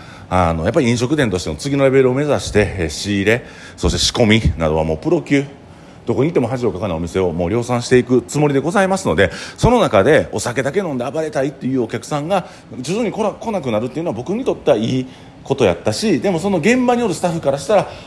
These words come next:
あー、そのあの、お客さんと揉めてしまったとか、あの一言がきっかけでというふうに悔やむことになるんですが、僕はそうは思わない。そうじゃなくてもいい。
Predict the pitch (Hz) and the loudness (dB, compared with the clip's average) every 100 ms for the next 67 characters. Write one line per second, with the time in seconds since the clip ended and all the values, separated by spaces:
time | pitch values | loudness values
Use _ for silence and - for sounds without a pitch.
0 | - 110 104 104 113 110 - - - - | -2 2 2 0 -2 -2 -4 -14 -20 -12
1 | - 98 90 98 101 - 101 107 120 113 | -6 -4 -2 0 -2 2 2 4 4 4
2 | 104 120 101 95 101 95 95 87 85 - | 0 0 0 2 4 4 2 2 0 0
3 | 113 117 107 - 123 104 92 92 101 - | -2 0 -4 -6 -6 -2 -2 -2 -6 -4
4 | 92 107 123 - 85 - - - 101 110 | 0 2 2 2 -2 -4 -20 -8 2 2
5 | 123 110 107 117 85 170 165 160 165 170 | 4 4 4 2 2 4 4 4 0 -2
6 | - - - - - - 135 117 98 113 | -12 -20 -20 -20 -20 -6 -2 0 2 2
7 | 180 110 101 110 98 247 - 220 101 76 | 2 0 2 0 2 -4 4 6 6 6
8 | - - - 95 101 90 65 64 - - | 0 -14 -4 2 4 4 2 -6 -12 -6
9 | 160 120 90 98 - 90 76 | 0 2 2 0 0 -2 -2